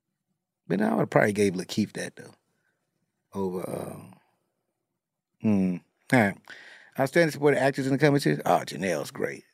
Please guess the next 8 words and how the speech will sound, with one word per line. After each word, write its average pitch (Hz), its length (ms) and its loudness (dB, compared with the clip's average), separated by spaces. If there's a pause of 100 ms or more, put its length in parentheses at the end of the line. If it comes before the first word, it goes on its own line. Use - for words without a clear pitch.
(260)
Jennifer 104 320 -2
Lewis 92 280 0
is 92 60 -12
all 101 80 -8
right. 101 140 -10
Marseille. 98 600 -4 (720)
Shirley 110 500 4
Ralph. 95 360 0